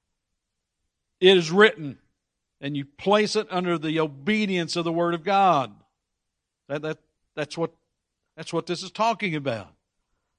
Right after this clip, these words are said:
To have that particular word, the word of truth, as you're presented with this lie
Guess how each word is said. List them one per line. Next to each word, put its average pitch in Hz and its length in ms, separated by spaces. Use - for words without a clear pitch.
To 143 80
have 175 140
that 170 180
particular 170 760
word, 170 640
the 139 80
word 180 260
of 170 140
truth, 196 600
as 139 160
you're 156 80
presented 170 580
with 156 200
this 156 180
lie 170 540